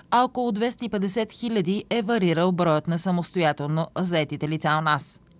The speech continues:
Според европейските критерии, самостоятелно заетите лица се характеризират най-общо в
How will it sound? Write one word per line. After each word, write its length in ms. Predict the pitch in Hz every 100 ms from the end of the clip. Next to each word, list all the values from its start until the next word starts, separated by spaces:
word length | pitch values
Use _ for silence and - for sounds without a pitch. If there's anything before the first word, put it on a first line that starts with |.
| - -
Според 320 | - - 262 247
европейските 640 | 262 302 311 302 294 285
критерии, 600 | 277 277 311 302 175 147
самостоятелно 840 | - 202 202 - 214 208 208 185
заетите 400 | 180 190 185 180
лица 420 | 160 165 208 220 254
се 200 | - 269
характеризират 840 | 269 247 - 240 214 180 202 202
най-общо 480 | 208 180 160 - 202
в 120 | 208